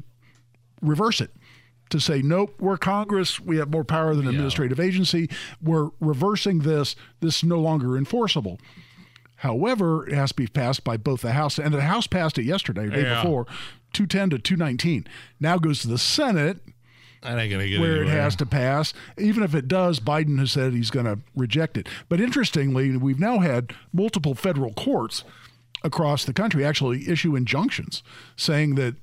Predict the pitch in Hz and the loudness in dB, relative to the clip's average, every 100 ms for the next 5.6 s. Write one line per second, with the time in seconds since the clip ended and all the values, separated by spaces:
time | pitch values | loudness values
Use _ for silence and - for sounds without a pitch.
0 | - 127 123 151 131 143 120 151 160 135 | -2 0 2 0 0 0 0 2 2 0
1 | 113 156 160 - 131 123 117 135 135 117 | 0 0 0 0 0 -2 -2 0 0 0
2 | 113 - - - - - 120 143 139 135 | -2 -6 -20 -20 -18 -8 -2 0 2 0
3 | - 127 143 123 117 180 165 147 123 131 | -2 0 0 0 0 0 2 0 0 0
4 | 131 123 110 127 127 127 - 117 98 120 | 0 0 -2 -2 0 0 0 -2 -2 -2
5 | 156 147 135 139 131 | -2 -2 0 0 0